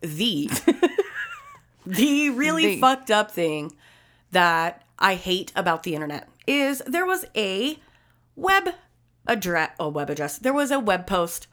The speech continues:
Speaker 1: on barstoolsports dot com that has now been deleted, but it, I have it and I can put it in there, but it's, it was college student Mackenzie Luau, fan of Call Her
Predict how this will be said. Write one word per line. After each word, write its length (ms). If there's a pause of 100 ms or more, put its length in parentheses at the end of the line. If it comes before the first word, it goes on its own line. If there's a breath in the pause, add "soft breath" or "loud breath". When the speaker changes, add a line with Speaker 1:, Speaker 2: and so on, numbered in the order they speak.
(380 soft breath)
Speaker 1:
on 500
barstoolsports 920
dot 220
com 340 (540 soft breath)
that 540
has 280
now 180
been 180
deleted, 540 (380 loud breath)
but 360 (220)
it, 340 (220)
I 120
have 260
it 240
and 100
I 80
can 160
put 200
it 100
in 160
there, 220
but 120
it's, 360 (160)
it 180
was 140
college 360
student 360
Mackenzie 420
Luau, 420 (440 loud breath)
fan 540 (120)
of 540
Call 520
Her 420